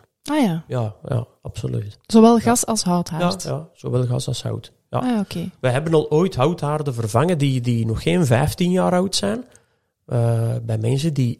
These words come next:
Speaker 2: elke dag stoken, van 's morgens tot 's avonds, en, en daar, ja, stoken dat de klep rood zie.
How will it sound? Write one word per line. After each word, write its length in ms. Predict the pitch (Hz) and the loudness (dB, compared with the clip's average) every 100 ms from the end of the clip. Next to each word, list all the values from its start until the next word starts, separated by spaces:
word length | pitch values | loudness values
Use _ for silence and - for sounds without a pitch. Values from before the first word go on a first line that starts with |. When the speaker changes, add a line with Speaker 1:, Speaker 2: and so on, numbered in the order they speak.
| - | -4
Speaker 2:
elke 280 | 151 139 120 | -2 0 2
dag 220 | 135 - | 0 0
stoken, 500 | - 143 165 190 185 - | 0 2 4 0 -2 -10
van 160 | - 127 | -6 -6
's 60 | |
morgens 400 | - 147 147 123 | -2 -2 -2 -6
tot 160 | - - | -10 -4
's 40 | |
avonds, 380 | 143 156 165 - | 0 0 -2 -4
en, 240 | - 123 - | -4 -4 -2
en 200 | 123 120 | -2 0
daar, 300 | 117 117 117 _ _ _ _ _ _ _ | 0 -2 -6 _ _ _ _ _ _ _
ja, 340 | 117 131 107 - - - - - | -2 0 0 -4 -20 -20 -20 -16
stoken 420 | - - 147 160 | -4 0 2 2
dat 140 | 139 139 | 0 0
de 60 | |
klep 260 | - 147 - | 0 0 2
rood 280 | 113 127 - | 0 0 0
zie. 360 | 117 110 113 | -4 -4 -10